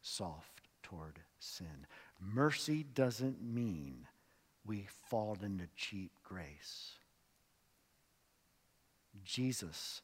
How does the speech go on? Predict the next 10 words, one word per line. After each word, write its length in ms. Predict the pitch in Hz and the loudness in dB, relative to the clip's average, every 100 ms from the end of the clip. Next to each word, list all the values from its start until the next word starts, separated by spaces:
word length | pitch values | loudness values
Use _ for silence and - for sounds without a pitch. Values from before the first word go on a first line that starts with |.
| - _ - 87 | -14 _ -20 -4
died 540 | 165 151 120 117 - - _ - _ _ _ - - - _ | -4 -4 -8 -14 -16 -20 _ -20 _ _ _ -20 -20 -20 _
that 260 | 101 - 80 | -4 -4 0
God 280 | 95 95 85 | 2 4 2
might 280 | 87 87 80 | -2 -2 -2
show 400 | - - 87 78 - | -2 -2 -2 -6 -8
us 280 | 76 - - 76 | -8 -6 -6 -6
mercy. 480 | 71 71 - - - - - - - - - - - | -10 -8 -8 -8 -16 -20 -20 -20 -20 -20 -18 -18 4
The 180 | 135 123 | 8 8
exacting 1200 | 104 101 98 - 139 147 - - 165 160 160 156 - - - - | 6 0 -2 12 12 12 8 4 6 8 6 2 -4 -16 -20 -8
truth 680 | - - 147 151 151 - | -2 6 8 8 6 -4